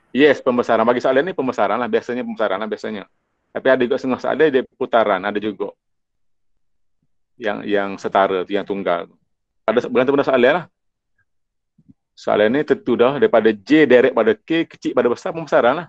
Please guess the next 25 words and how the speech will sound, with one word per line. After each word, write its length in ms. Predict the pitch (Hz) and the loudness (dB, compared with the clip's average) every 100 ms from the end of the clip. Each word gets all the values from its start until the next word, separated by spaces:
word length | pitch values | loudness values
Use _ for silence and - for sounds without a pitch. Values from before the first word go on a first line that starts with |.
| _ _ | _ _
Tak 160 | - 123 | -4 -4
mungkin 320 | 127 127 120 | -2 -4 -4
transaksi, 560 | 104 98 101 98 - 151 | -4 -6 -2 -4 -4 -6
tak 160 | 151 | -4
mungkin 480 | - 110 107 - 107 | -6 -6 -6 -6 -6
pantulan, 560 | - 101 - 98 135 143 | -4 -6 -4 -6 -4 -6
tak 80 | - | -8
mungkin 480 | 98 90 - 139 | -10 -10 -4 -4
putaran. 480 | - 139 139 135 107 _ _ _ _ _ _ _ - | -4 -2 0 0 -2 _ _ _ _ _ _ _ -4
So, 80 | 120 | -2
tinggal 320 | 123 131 123 | 0 2 2
se 240 | 120 139 101 | 0 0 0
pembesaran 560 | - 101 95 98 90 87 | -2 -8 -6 -4 -6 -6
sahaja. 480 | - 85 85 87 87 _ _ _ - | -10 -10 -10 -12 -18 _ _ _ -4
Hak 80 | 113 | 2
logiknya 640 | 110 104 127 - 127 151 | 2 0 -8 -6 -6 -4
bila 160 | 113 110 | 0 2
direct 400 | 101 101 - - | 2 2 0 -6
J 320 | - 117 120 120 | -2 4 4 2
kepada 320 | 113 98 95 | -4 -2 -2
K. 320 | - - 90 - _ _ _ _ _ _ _ _ _ _ _ _ - | -8 -16 -16 -16 _ _ _ _ _ _ _ _ _ _ _ _ -12
So, 80 | |
bila 320 | 95 98 101 95 | -4 0 0 0
kita 160 | 98 | -6
sebut 160 | 104 | -6